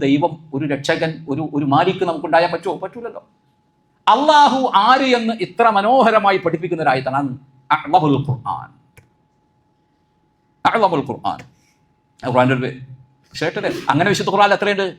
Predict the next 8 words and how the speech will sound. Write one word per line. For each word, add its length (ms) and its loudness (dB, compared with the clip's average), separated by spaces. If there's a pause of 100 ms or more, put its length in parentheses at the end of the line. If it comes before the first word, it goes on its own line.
അല്ലേ? 120 0 (1400)
ഖബറിലെ 400 4
അദാബുകളിൽ 520 4
നിന്ന്, 180 -4 (640)
മാനിഉ 400 2 (300)
അദാബ് 340 6 (200)
ഖബർ, 200 0 (540)
ഖബറിലെ 380 4